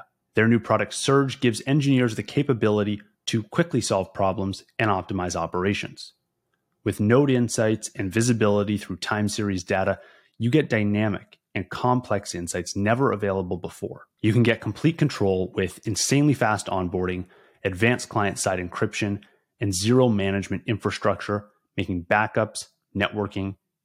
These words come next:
and upgrades simple. Get a free seven-day trial today at voltage dot cloud. Now, when it comes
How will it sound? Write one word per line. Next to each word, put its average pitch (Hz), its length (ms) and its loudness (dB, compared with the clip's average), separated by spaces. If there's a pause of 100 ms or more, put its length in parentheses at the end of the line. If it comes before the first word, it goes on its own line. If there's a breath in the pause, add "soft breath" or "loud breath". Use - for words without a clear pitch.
and 101 140 0
upgrades 90 540 -4 (180)
simple. - 500 -6 (720)
Get 117 100 6
a 123 60 6
free 120 260 0
seven-day 107 400 0
trial 95 320 0
today 82 460 -6 (260)
at 92 160 0
voltage 92 440 -4
dot - 280 -6
cloud. - 380 -8 (520 soft breath)
Now, 143 280 0 (100)
when 165 180 0
it 151 120 -6
comes 180 360 -4